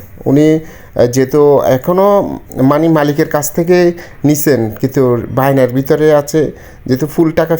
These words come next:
পেড করতে পারেনি উনি আর নিতে পারতেছে না, এই জন্য উনি বিক্রি করে দেবেন। এখনও আর আমরা একটা জায়গা অবশ্যই মালিকের estate-এ দিবে, মালিক সব কিছু বহন করবে।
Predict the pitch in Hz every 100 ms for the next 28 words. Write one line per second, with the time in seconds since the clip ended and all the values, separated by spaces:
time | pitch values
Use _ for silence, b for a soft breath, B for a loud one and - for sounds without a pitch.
0 | - 165 170 180 175 175 139 147 180 -
1 | 123 123 120 - - - 127 131 127 120
2 | - 101 107 104 76 90 120 117 120 131
3 | - - 123 120 120 120 117 123 147 170
4 | 170 B B B 110 107 107 - 131 143
5 | 156 160 B - 135 147 156 170 165 170
6 | 175 156 143 - B B B - 160 170
7 | 208 190 151 139 135 127 - 139 120 110
8 | 113 113 120 127 131 - 143 - 135 127
9 | 117 117 107 104 98